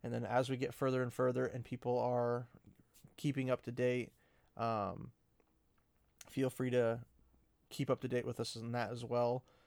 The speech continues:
Um, if you have anything that's kinda, like, to the newest episode and you're not sure if somebody has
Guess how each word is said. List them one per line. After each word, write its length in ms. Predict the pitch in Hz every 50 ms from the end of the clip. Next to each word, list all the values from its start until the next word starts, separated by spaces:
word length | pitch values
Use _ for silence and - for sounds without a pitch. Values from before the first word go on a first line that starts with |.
| _ _ -
Um, 360 | - 120 120 113 110 107 - - -
if 120 | 117 -
you 140 | 131 127 117
have 240 | 123 139 135 135 139
anything 480 | 139 135 - - 135 131 131 131 127
that's 160 | 127 123 -
kinda, 160 | - 143 131 127
like, 160 | 123 123 -
to 100 | - -
the 100 | 123 127
newest 360 | 127 127 131 127 123 - -
episode 560 | - 123 - 127 - - 131 131 127 127 123 123
and 80 | 123
you're 120 | 120 123 123
not 180 | 123 - -
sure 160 | - - 127 123
if 60 | -
somebody 360 | - 127 120 117 117 113 107 127
has 200 | 123 113 -